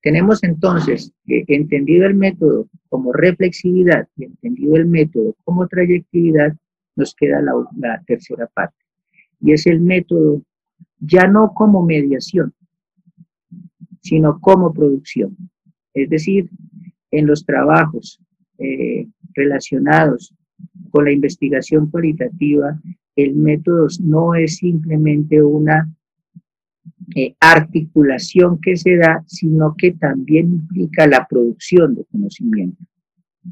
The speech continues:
¿Qué quiere decir eso? Que en el método, ¿cierto?, se comprenden relaciones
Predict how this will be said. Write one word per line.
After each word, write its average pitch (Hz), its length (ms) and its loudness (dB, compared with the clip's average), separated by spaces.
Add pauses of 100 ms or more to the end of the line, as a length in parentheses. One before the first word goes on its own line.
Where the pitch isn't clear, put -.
(200)
¿Qué 190 140 0
quiere 190 260 0
decir 147 260 2
eso? - 240 -2 (600)
Que 165 300 2
en 165 180 6
el 147 180 2
método, 196 720 2 (240)
¿cierto?, 156 400 0
se 156 320 -2
comprenden 185 840 0
relaciones 185 1040 -2